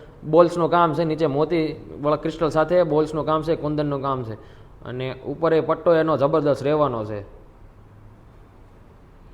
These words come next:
પેન્ડલ ઉપર નજર કરીએ ને તો પેન્ડલ છે એકદમ અલગ જ યુનિક પેન્ડલ છે આનું. હવે બુટીની વાત કરું ને તો બુટી અલગ જ છે, આમ, આમ એકદમ આમ યુનિક અને નવીન બુટી.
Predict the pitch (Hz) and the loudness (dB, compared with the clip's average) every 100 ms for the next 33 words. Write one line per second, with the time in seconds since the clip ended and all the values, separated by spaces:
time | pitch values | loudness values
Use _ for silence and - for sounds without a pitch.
0 | - - - - 156 165 170 165 160 165 | -20 -20 -12 -6 0 2 2 2 2 4
1 | 175 175 180 175 147 160 165 160 151 160 | 4 4 2 2 0 0 0 0 4 4
2 | 160 156 156 151 160 147 131 151 147 120 | 4 2 0 2 4 2 0 -2 -2 -4
3 | 143 143 123 110 120 110 104 95 - - | -6 -4 -4 -4 -4 -6 -8 -14 -18 -20
4 | - - - - - - - - - - | -20 -20 -20 -20 -20 -20 -20 -20 -20 -20
5 | - - - - - - - - - - | -20 -20 -20 -20 -20 -20 -20 -20 -20 -20
6 | - - - - - - - - - 127 | -20 -18 -16 -16 -16 -20 -20 -20 -4 -2
7 | 139 160 170 180 175 180 180 196 208 185 | 0 0 0 2 6 6 4 4 4 4
8 | 127 - - - - - - - - 147 | 0 -6 -18 -20 -20 -20 -20 -20 -10 -2
9 | 156 180 180 170 165 175 170 165 - 151 | 0 4 6 8 8 6 6 4 4 2
10 | 143 143 156 180 185 190 135 139 131 120 | 2 0 2 0 6 6 6 2 -2 -6
11 | - - - - 165 220 214 - 165 139 | -10 -18 -18 0 4 6 4 2 -2 2
12 | 165 214 180 147 151 120 | 8 8 8 4 0 -2